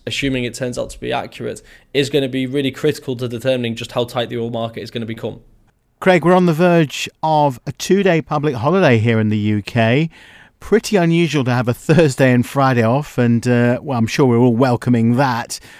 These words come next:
Speaker 2: But there are plenty of things going on around the world. Uh, the rest of the week, even though there are some public holidays as well, as you alluded to earlier.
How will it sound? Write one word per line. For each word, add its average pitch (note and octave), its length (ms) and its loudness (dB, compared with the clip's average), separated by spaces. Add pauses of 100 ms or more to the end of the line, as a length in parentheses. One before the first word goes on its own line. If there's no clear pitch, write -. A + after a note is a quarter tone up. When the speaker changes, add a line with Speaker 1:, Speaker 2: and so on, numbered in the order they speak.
(160)
Speaker 2:
But D#3+ 120 -2
there E3+ 160 2
are F#3+ 180 0
plenty F3 300 2
of C#3+ 80 0
things D3+ 260 0
going C#3 260 2
on C3+ 140 2
around B2+ 480 2
the A#2+ 80 2
world. B2+ 580 2 (400)
Uh, B2 240 0
the C3 140 0
rest E3 500 0 (100)
of B2+ 260 -4
the B2+ 60 -4
week, B2+ 240 -4
even A#2+ 140 -6
though A#2+ 140 0
there A2+ 160 -2
are A#2 60 -4
some A#2 200 -8
public A2+ 320 -10
holidays G#2+ 480 -8
as G2 140 -8
well, A2 200 -4
as G#2 140 -4
you A2 80 -2
alluded G#2+ 380 -4
to A2+ 180 -4
earlier. G#2+ 460 -2